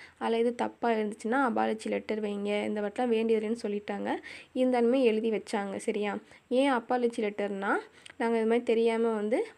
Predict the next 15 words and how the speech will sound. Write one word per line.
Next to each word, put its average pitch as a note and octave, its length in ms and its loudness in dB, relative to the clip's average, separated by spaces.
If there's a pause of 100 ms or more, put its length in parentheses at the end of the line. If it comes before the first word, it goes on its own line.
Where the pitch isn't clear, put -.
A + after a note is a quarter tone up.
மாத்தி A3 300 -2
கொடுத்துட்டோம், G#3 640 -4 (340)
இல்ல A#3 140 4
இந்த A#3 200 6
மிஸ்டேக் A3+ 420 2
இருக்கு, A3 300 0 (400)
so B3+ 160 2
எங்களை A3 260 2
மன்னிச்சுக்கிருங்க, G#3 680 -4 (640)
எங்களுக்கு A#3+ 540 4
டைம் A#3 240 4
கொடுங்க, A#3 200 0
நாங்க D4 180 0
மாத்தி A3 280 -2
கொடுத்துறோம்" G#3+ 500 -2